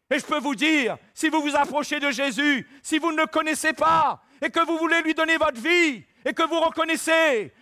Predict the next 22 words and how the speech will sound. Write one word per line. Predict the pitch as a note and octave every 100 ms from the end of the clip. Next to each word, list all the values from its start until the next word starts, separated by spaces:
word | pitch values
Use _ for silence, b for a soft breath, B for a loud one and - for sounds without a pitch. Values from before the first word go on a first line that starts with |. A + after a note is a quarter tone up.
| b
que |
vous | D#4+ D#4
êtes | D#4 -
pécheur, | D#4 - D#4 E4 D#4+ C4 D#3+ - _ _ _ _ _ _ _ _ _ _ _ _ _ _ -
et |
que | C#4 F4
vous | E4+
voulez | E4+ E4+
le | E4 E4
pardon | - D#4 D4+ D#4+
de |
vos | C#4+ D4+
péchés, | D#4 D#4 D#4 D#4+ D#4 A3+ B B
et | C4
que | D#4+
vous | D#4+
voulez | D#4+ E4 D#4+
la | D#4
guérison | D4+ D#4+ D4+ D#4 E4 E4 C4
pour | D4
votre | D4 A#3
âme, | D4+ D#4+ C#4+ A3